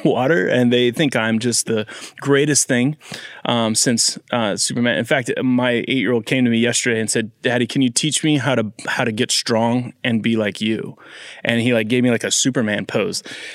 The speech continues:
And, uh, of course, his mom heard that and laughed, which I was like, "What are you telling him <laughs> when I'm not strong?" And, <laughs> and I said, "Well, buddy, you gotta eat all your vegetables and you gotta sleep well at night." And he said, "Well, that can't work." <laughs> Like, you know, and so,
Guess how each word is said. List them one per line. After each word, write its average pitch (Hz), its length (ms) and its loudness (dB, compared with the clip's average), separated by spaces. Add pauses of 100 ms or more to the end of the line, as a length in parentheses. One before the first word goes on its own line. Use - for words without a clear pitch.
(140)
And, 113 360 0
uh, 117 100 -4
of 107 160 -2
course, 117 240 2
his 113 140 -2
mom 110 240 2
heard 110 180 0
that 107 160 2
and 104 120 -2
laughed, 107 480 -2
which 123 220 0
I 120 40 2
was 113 140 -4
like, 110 160 -4
"What 165 160 4
are 139 40 -4
you 123 120 0
telling 151 400 2
him 127 300 2
<laughs> - 140 -2
when 214 120 6
I'm - 140 0
not - 180 0
strong?" 156 460 2 (400)
And, 185 280 4
<laughs> - 360 0
and 143 160 2
I 143 80 4
said, 135 180 2
"Well, 127 120 4
buddy, 143 180 4
you 135 80 6
gotta 135 160 4
eat 135 160 4
all 123 100 4
your 120 120 2
vegetables 123 520 2 (380)
and 127 100 6
you 120 60 4
gotta 123 140 2
sleep 156 260 2
well 123 140 4
at 110 100 2
night." 120 160 2
And 110 100 -4
he 120 60 0
said, 117 180 2
"Well, 117 180 4
that 127 180 2
can't 117 200 -2
work." - 300 -4
<laughs> - 140 0
Like, 262 340 4
you 262 520 4
know, 202 120 6
and 185 140 2
so, 196 160 4